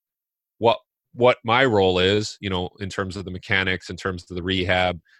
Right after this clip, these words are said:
but also what role they can play and give them some tools so that they go, "Oh, okay, I understand why you're doing this and why it's important for me to start thinking about that during the rehab process." So,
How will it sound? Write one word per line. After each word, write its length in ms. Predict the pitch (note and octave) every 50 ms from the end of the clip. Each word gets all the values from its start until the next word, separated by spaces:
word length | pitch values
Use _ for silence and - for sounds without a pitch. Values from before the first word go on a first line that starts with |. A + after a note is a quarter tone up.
| _ _ _ -
but 100 | G#2 G2+
also 320 | G2+ G#2 G#2+ - - A2+
what 240 | G2 F#2 G2+ G2 -
role 260 | F#2+ G2+ G2 F#2 F2+
they 200 | E2 F2 F#2 F#2+
can 180 | F2+ - F2 E2+
play 440 | - - G2 F#2 F#2 G2 G#2+ A2 - -
and 300 | G2+ F#2 F#2 F2+ F2 - _ F2+ F2+
give 240 | G2 A#2 A2+ G#2 F#2+
them 200 | G#2+ G#2 G2+ G#2
some 220 | - - F#2 F2+
tools 420 | - - - - A2 G#2 G2 F#2 -
so 80 | -
that 120 | F2+ F#2 E2+
they 140 | - F#2+ F2
go, 140 | E2+ E2 - -
"Oh, 340 | D3+ G3 G3+ D#3+ A#2+ F#2+
okay, 260 | G#2+ A#2 - - F2+ F#2
I 100 | G2 G#2+
understand 460 | A#2 A2+ G#2+ - - A2 G2+ F#2+ F#2
why 340 | F2+ F#2+ G2 G2+ G2+ G2 F#2+
you're 160 | F#2+ F#2 F#2
doing 300 | D#2+ G2 G2 F#2+ F#2+ F2+
this 320 | G#2 G#2+ G2+ G2 - - - _ _ _ _ _ _ _
and 80 | F#2 F#2
why 160 | F#2+ G2+ G2+
it's 120 | F#2 -
important 420 | - F#2+ - - G2+ F2+ - F2 - -
for 80 | F#2+
me 160 | F2 A2 B2
to 80 | B2 A2+
start 280 | - - G2+ F2+ - -
thinking 280 | - F#2+ E2+ - F2+ F2+
about 260 | E2+ E2+ F2+ F2 -
that 220 | - F#2 F#2 F2+ -
during 180 | - F#2 F#2 F2+
the 80 | F2
rehab 420 | E2+ F#2 F2 F#2 F#2 F2+ F2+ E2+ -
process." 500 | - F2+ E2+ F2 - - F2+ E2+ E2+ -
So, 340 | - - A2 G#2 G2 F#2+